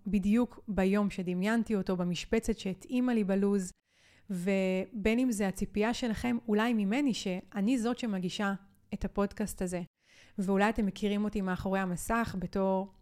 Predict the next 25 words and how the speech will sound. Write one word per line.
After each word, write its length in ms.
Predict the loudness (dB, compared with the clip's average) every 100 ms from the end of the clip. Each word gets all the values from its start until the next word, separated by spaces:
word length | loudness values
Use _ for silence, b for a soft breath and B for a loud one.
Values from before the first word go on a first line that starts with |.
| -12 -4
הדר 200 | 0 2
הכותבת, 600 | 0 -2 0 0 -2 -2
או 220 | 0 0 -2
כל 220 | -4 0
מה 120 | 0
שאני 220 | -2 -2 -2
עושה 200 | -2 -2
בחיים, 520 | -2 -2 0 0 -2 _ b b b -2
והציפייה 520 | -2 -2 0 2 2
שלכם 420 | 0 -2 0 -2
שהפרק 500 | 0 0 0 -2 0
הזה 280 | 0 0 -2 -4
יצא 240 | -8 -2 -2
מושלם, 480 | -2 -2 -2 0 -2
ושאני 400 | -4 -2 -2 -2
המגישה 420 | -2 -2 -2 -4
שתגיש 420 | -4 -4 -2 -2
את 60 | -2
זה 160 | -2 -2 _ -8
הכי 220 | -4 -2
טוב, 280 | 0 0 0 0
ובדיוק 360 | -2 -2 0
כמו 180 | 0 0
שאתם 520 | 0 -4 0 0 0 -4 -12 _ -10
דמיינתם. 640 | -2 0 2 0 -2 -8